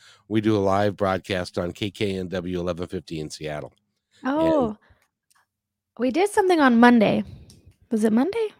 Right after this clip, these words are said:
Speaker 2: We went on a radio show with you.
Speaker 1: That may have been, we may have been
Speaker 2: Was it on Friday? I don't know the dates. <laughs>
Speaker 1: <laughs> I can't remember either.
Speaker 2: <laughs>
Speaker 1: But, uh, but Dana was there and, and you guys were there, and we had,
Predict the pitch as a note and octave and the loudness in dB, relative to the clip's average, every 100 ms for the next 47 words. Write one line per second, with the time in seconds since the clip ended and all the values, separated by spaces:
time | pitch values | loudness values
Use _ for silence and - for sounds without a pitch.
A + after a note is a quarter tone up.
0 | - B3+ C#4 B3 A#3 A3 - _ A3 A3 | 4 6 6 6 0 -2 -6 _ -4 0
1 | A3+ A3+ G#3 G#3+ G#3 G3+ G#3 G3 G3 - | 2 0 0 -2 -2 0 -2 -2 -4 -10
2 | _ _ _ _ _ _ _ - - C#3 | _ _ _ _ _ _ _ -16 -4 -2
3 | B2 C#3+ C#3 A#2+ A2+ A#2 C3 C3+ C#3+ C3+ | 4 6 6 2 -2 0 2 4 2 4
4 | C#4+ E4+ D4 D4+ D4+ D4+ D4 D#4 D4+ _ | 4 6 4 2 0 0 2 0 -2 _
5 | _ _ - C#4+ C4+ B3 A3 G#3+ G3+ - | _ _ 2 4 6 4 2 2 0 -2
6 | - C#4+ - - - - G#4 - F4 D3 | -4 -4 -6 -4 0 4 4 4 2 4
7 | C3 B2+ B2+ A#2+ A#2+ G#2 - C#4+ - D4+ | 4 4 2 2 0 0 -4 -12 -6 -6
8 | - C4+ B2 A#2 - A#2 A2+ G#2+ G2 A2+ | -4 -2 -2 -2 -2 0 0 -2 -8 -6
9 | A#2+ A#2 D3 E3 F3 C#3 D3+ D3+ D3 B2 | -6 0 2 4 2 4 2 2 2 2
10 | B2 B2 B2+ C3+ C3+ B2 B2 A#2+ A#2 A2+ | 0 0 0 0 0 0 0 0 0 0
11 | C3 D3 | -2 -4